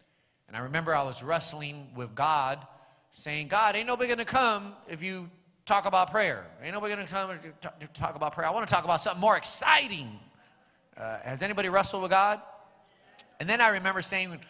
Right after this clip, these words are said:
to God, "If, if people don't come, then the finances are gonna drop, God, and, and we just started this church and we need financial help," and, and I started complaining to God. Has anybody ever complained to God?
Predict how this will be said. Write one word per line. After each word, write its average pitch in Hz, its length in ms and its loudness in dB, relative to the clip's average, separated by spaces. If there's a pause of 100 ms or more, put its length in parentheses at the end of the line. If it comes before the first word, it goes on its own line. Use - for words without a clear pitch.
(360)
to 170 120 -6
God, 180 280 4
"If, 165 100 -6 (160)
if 165 160 -8
people 294 180 -2
don't 294 220 4
come, 254 480 4 (520)
then 208 520 0
the 185 80 0
finances 269 680 2
are 196 60 0
gonna 175 220 -4
drop, 151 520 0
God, 196 320 4
and, 160 320 -4
and 160 380 -8
we 202 100 -8
just 247 200 -4
started 220 320 2
this 196 180 -4
church 247 420 2
and 185 120 -6
we 220 100 -8
need 233 180 -4
financial 190 520 -2
help," 233 420 0
and, 175 220 -4 (420)
and 165 220 -4
I 165 220 0
started 202 500 0
complaining 233 500 -2
to 208 80 -6
God. 208 240 4
Has 143 140 -8
anybody 208 280 -2
ever 196 140 0
complained 196 440 -4
to 185 40 -4
God? 160 380 4